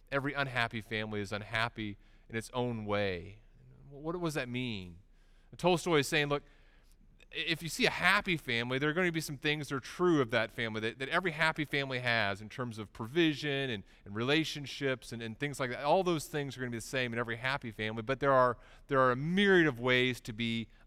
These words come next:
unhappy. Now, in the book of Judges, we encounter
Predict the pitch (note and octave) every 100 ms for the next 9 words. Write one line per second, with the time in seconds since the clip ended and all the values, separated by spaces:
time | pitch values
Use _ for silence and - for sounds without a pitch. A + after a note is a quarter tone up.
0 | - C#3+ D3+ B2+ G#2 F#2 G2 G#2+ C3+ C3+
1 | - - - - - - _ - F3 A3
2 | A#3 A3 F3 D#3 D3+ E3+ C#3+ A2+ D3 C#3
3 | G#2 F#2+ F2+ C3+ E3 C#3+ C3 C3+ C#3 B2
4 | G2 F#2